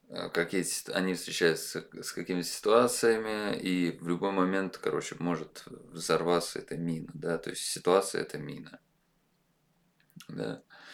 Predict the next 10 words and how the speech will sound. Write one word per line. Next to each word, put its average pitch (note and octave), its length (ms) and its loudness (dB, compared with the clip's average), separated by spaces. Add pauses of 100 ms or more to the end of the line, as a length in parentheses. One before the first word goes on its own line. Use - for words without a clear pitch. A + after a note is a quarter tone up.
(600)
А, F#2 200 2
но G2+ 140 2
на A2 140 2
самом C#3+ 260 6
деле, G2+ 400 10 (140)
а, E2+ 500 2 (840)
это G#2+ 220 -2
им F#2+ 140 -2
кажется, G2 440 6
что C#2+ 640 -6